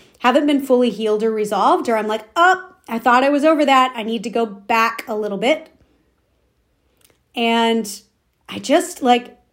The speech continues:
it, it, I just was thinking about that. I was literally blow drying my hair and I had this thought process and I just grabbed the camera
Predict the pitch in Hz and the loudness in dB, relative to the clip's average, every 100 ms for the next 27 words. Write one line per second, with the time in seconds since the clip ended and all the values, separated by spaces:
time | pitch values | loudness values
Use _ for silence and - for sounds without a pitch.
0 | - 240 - 247 202 233 240 311 392 - | -14 -14 -12 -12 -10 -6 -2 -2 -4 -8
1 | - 320 370 349 233 202 196 - 208 - | 0 4 6 6 4 -2 -8 -12 -12 -4
2 | 240 - 247 233 311 359 359 269 277 285 | -2 -2 0 2 4 4 2 2 4 4
3 | 294 294 294 285 254 214 208 214 208 202 | 2 2 2 2 0 -2 -4 -6 -6 -4
4 | 226 240 247 226 214 214 202 208 196 196 | -4 -6 -4 -4 -2 -4 -6 -6 -8 -8
5 | 196 254 226 - 240 190 214 233 262 311 | -4 -4 -4 -8 -10 -4 0 0 0 -4
6 | 285 240 214 208 208 | -2 -4 -2 -4 -6